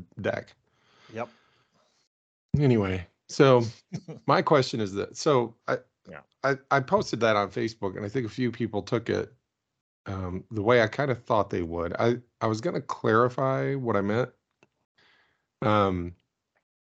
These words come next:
Speaker 1: just because I knew kinda how it sounded when I said, you know, 'cause there's that everybody's working to prevent bad stuff from happening rather than working towards something good.
Speaker 2: Mm-hmm.
Speaker 1: Sort of sounds like something that would be written in a coffee table book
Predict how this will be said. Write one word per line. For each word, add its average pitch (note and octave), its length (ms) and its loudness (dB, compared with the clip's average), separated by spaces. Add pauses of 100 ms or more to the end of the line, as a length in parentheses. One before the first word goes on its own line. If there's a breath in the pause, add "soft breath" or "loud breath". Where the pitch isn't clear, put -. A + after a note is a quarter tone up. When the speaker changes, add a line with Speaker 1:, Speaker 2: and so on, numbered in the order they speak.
(800)
Speaker 1:
just A2+ 220 -2
because A#2+ 280 4
I G#2+ 100 4
knew A2+ 260 2
kinda A2 320 0
how G2+ 160 2
it F#2+ 120 -4
sounded B2+ 560 -4
when A2+ 120 -2
I F#2+ 80 -2
said, G2 440 -2 (140)
you A2 160 -4
know, F2 280 -6 (100)
'cause A2 140 -2
there's A2 160 2
that G#2 260 2
everybody's G#2+ 420 0
working G2 580 -4 (100)
to F#2 500 -4 (540 soft breath)
prevent A2+ 360 2 (100)
bad A#2 260 4
stuff G#2 220 -2
from G2 120 -10
happening F#2 380 -6
rather F#2+ 300 -4
than F2+ 260 -6
working G2+ 300 -2
towards F#2 260 -6
something E2+ 320 -6
good. E2+ 300 -4 (380)
Speaker 2:
Mm-hmm. A2 360 -6
Speaker 1:
Sort D3+ 280 6
of C3 140 4
sounds G2+ 420 0
like E2 440 -6 (840)
something G2+ 400 -4
that F#2+ 100 0
would F2+ 120 -6
be F#2+ 120 -2
written F#2 260 0
in F2+ 80 -2
a E2 60 -4
coffee G2 400 0
table E2 280 -4
book E2+ 420 -4